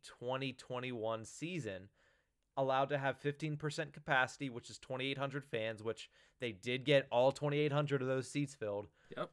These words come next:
Speaker 1: And one of those seats was filled by none other than you, Horwat. So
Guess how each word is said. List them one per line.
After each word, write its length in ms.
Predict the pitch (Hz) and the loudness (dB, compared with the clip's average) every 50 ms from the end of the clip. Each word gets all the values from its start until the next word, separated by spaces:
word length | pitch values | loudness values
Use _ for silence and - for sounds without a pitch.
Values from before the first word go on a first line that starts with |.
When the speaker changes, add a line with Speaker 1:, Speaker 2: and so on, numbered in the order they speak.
| _ _ - | _ _ -2
Speaker 1:
And 220 | 143 143 139 131 | 0 0 0 0
one 240 | 127 127 151 202 240 | 2 2 4 4 4
of 80 | 247 214 | 6 8
those 240 | 226 214 220 151 - | 8 8 6 4 0
seats 280 | - 208 196 170 - | -4 -4 -4 -4 -2
was 200 | 160 160 143 - | -2 -2 -2 -2
filled 340 | - - 160 160 156 151 123 | -2 0 2 2 2 2 4
by 540 | - 139 135 131 131 131 131 131 127 131 - - - - - - | 6 6 8 8 8 8 6 4 2 0 -4 -8 -16 -16 -12 -10
none 280 | 120 123 156 214 247 | -4 0 0 2 4
other 240 | 220 143 135 135 139 | 4 6 6 6 4
than 400 | 127 127 120 117 113 120 139 151 - - - - - | 4 4 4 4 4 2 -2 -6 -8 -12 -20 -18 -10
you, 220 | - 233 294 277 | -4 0 2 4
Horwat. 480 | 156 143 131 117 113 113 123 160 196 185 - | 6 6 6 8 6 6 6 6 4 2 -2
So 360 | - - 190 190 196 185 | -2 2 2 2 2 2